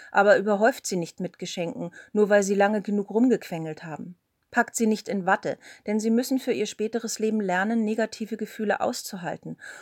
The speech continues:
und deren Bedeutung richtig einzuschätzen und die richtigen Schlussfolgerungen daraus abzuleiten. Sie müssen lernen, auf Belohnungen zu warten, Rücksicht zu nehmen, um sich anzustrengen, weil einem nicht alles in den Schoß fällt.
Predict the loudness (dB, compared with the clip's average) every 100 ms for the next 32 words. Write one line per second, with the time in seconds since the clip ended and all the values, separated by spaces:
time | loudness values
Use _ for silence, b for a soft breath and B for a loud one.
0 | B -4 0 2 2 0 4 6 6 2
1 | -2 0 0 0 -8 -6 -2 -2 0 -4
2 | -2 -4 -4 -10 -12 B B 0 2 2
3 | 0 -2 -2 -2 -2 -4 -4 0 0 0
4 | -2 -6 -4 -4 -4 -4 -6 -8 -8 -6
5 | -8 -10 -16 -16 _ _ _ _ _ -4
6 | 2 4 4 2 4 4 4 2 0 -2
7 | -2 0 2 2 0 -2 -8 -2 0 0
8 | -6 -12 B B -4 -2 -2 -6 -6 -2
9 | 2 2 2 0 -2 -4 -4 -4 -2 -2
10 | -2 -8 -4 -2 0 -2 -4 B B B
11 | 4 4 4 2 4 4 2 0 -2 0
12 | 0 -2 -2 -4 -4 -4 -4 -6 -6 -8
13 | -10